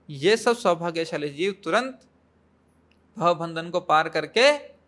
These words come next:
कृष्ण लोक पहुंच जाएंगे। फिर हम वहाँ से देखेंगे, "देखो अभी भी ये लोग इसी में लगे हैं, isn't it?" हम सीधा पहुँच जाएंगे।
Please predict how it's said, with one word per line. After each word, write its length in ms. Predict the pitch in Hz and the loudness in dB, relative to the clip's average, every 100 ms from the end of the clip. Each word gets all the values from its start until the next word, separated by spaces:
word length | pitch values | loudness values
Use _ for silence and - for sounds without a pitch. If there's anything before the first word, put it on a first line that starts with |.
| _ | _
कृष्ण 220 | 165 - | -10 -8
लोक 220 | 160 180 185 | -6 -6 -6
पहुंच 240 | 143 139 | -12 -12
जाएंगे। 320 | 143 143 151 165 _ - | -14 -14 -18 -20 _ -6
फिर 80 | |
हम 80 | 185 | -2
वहाँ 140 | 160 165 | 0 0
से 100 | 170 | -2
देखेंगे, 300 | 147 151 143 | -6 -8 -8
"देखो 200 | 156 160 | -4 -4
अभी 140 | 165 | -6
भी 120 | 175 | -6
ये 60 | 180 | -4
लोग 180 | 175 175 | -2 -4
इसी 160 | - | -6
में 120 | 170 | -10
लगे 160 | 151 139 | -10 -10
हैं, 160 | 143 147 _ _ _ _ _ _ _ - | -14 -20 _ _ _ _ _ _ _ -10
isn't 180 | 185 175 | -8 -10
it?" 100 | 143 _ _ | -14 _ _
हम 160 | 165 190 | -8 -6
सीधा 480 | 175 160 220 247 - _ - | -8 -6 -8 -8 -16 _ -10
पहुँच 280 | 147 143 139 | -8 -10 -12
जाएंगे। 300 | 151 156 | -16 -18